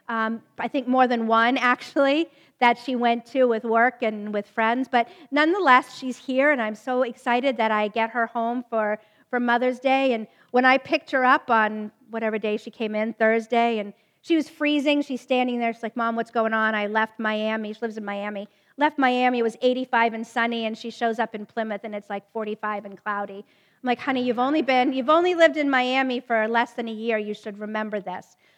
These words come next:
Um, but, you know, after, after turning on the seat warmers in the car, you know, when we got home, the first thing I did was go through the fridge, and I'm,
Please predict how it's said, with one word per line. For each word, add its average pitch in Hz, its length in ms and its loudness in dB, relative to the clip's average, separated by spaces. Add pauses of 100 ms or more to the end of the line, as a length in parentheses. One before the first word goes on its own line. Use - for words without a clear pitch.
(200)
Um, 220 500 -2 (120)
but, 320 280 6
you 339 80 4
know, 349 240 10 (280)
after, 320 420 6
after 339 340 4
turning 359 320 4
on 339 180 10
the 302 60 6
seat 339 340 0
warmers 311 540 6
in 277 140 0
the 262 80 -2
car, 294 580 6 (260)
you 277 160 0
know, 277 120 2
when 262 240 2
we 294 120 0
got 269 260 6
home, 339 440 2
the 285 80 0
first 349 300 0
thing 370 120 0
I 359 80 4
did 392 220 -2
was 285 160 -2
go 269 160 0
through 269 240 -8
the 277 80 -8
fridge, 277 420 -2
and 220 120 -6
I'm, 214 200 -4